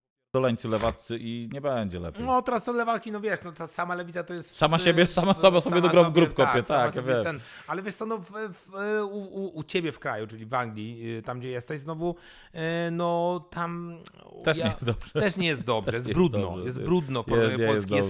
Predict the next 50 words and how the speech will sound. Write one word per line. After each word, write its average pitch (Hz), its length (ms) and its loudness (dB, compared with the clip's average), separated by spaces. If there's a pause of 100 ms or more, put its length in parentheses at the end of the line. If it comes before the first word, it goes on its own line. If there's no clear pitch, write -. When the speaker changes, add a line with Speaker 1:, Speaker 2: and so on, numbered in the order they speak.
Speaker 1:
dobrze, 139 140 2
Speaker 2:
syf 95 80 2
Speaker 1:
no. 139 60 0
Speaker 2:
taki, 131 300 -6
jest 127 160 -8
taki 147 160 -8
trochę 156 260 -4
bardziej 151 420 -6
rozpierdol. 123 840 -2 (260)
Speaker 1:
Tak, 87 180 0
Speaker 2:
E, 127 300 -6
Speaker 1:
ale 107 100 2
tam 127 140 4
się 151 100 0
politycy 143 420 -2
dużo 135 180 -2
bardziej 131 260 0
boją 120 220 -2
ludzi 95 280 -8 (320)
i 101 80 -8
Speaker 2:
Tak, 104 100 0
Speaker 1:
opinii 98 200 -4
Speaker 2:
tak, 117 200 4
Speaker 1:
publicznej. 98 240 0
Speaker 2:
zdecydowanie. 156 460 0 (160)
No 190 60 -6
słuchaj, 214 200 -2 (180)
polityk 208 340 0
na 233 100 -2
zachodzie, 160 640 2
e, 151 120 -2
to 156 220 -8
głównie 190 220 -2
w 147 40 -10
Skandynawii, 180 380 -6
Skandynawia 160 380 -8
jest 127 120 -8
takie, 135 180 -6
ma 127 60 -6
wyśrubowane 127 460 -4
standardy 123 260 -8
polityczne. 123 500 -8 (240)
Gdzieś 131 120 -12
tam 160 120 -4
jakaś, 151 260 -8
e, 151 40 -8 (440)
polityczka, 139 380 -12
bodajże 127 260 -6
Szwedka, 120 580 -4
e, 120 280 -4